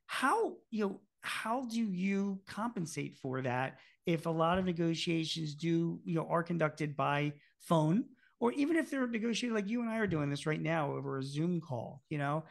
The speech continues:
I mean, if, if body language is so important to a negotiation, um, how do you, h-, how do you compensate for the fact that so many negotiations, you know, body language isn't really seen?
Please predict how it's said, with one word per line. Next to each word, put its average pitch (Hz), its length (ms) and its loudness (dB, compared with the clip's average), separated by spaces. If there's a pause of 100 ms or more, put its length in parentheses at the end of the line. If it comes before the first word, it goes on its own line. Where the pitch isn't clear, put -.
(300)
I 175 60 -2
mean, 185 260 2
if, 196 260 -2
if 185 140 -6
body 226 240 -2
language 208 340 0
is - 160 -6
so 208 240 0
important 185 580 -2 (120)
to 143 120 -4
a 139 40 -2
negotiation, 135 1000 -4 (420)
um, 160 460 -4
how 202 240 -6
do 233 80 0
you, 226 180 -2 (260)
h-, - 80 -10 (120)
how 180 180 -4
do 220 60 -4
you 214 260 -4 (220)
compensate 196 480 -4
for 143 80 -10
the 143 80 -6
fact 147 320 -2
that 156 220 0 (480)
so 190 180 0
many 185 240 4
negotiations, 160 1080 -2 (180)
you 190 240 -2
know, 151 80 2
body 160 300 2
language 151 360 0
isn't 147 180 -4
really 147 220 -2
seen? 170 360 -6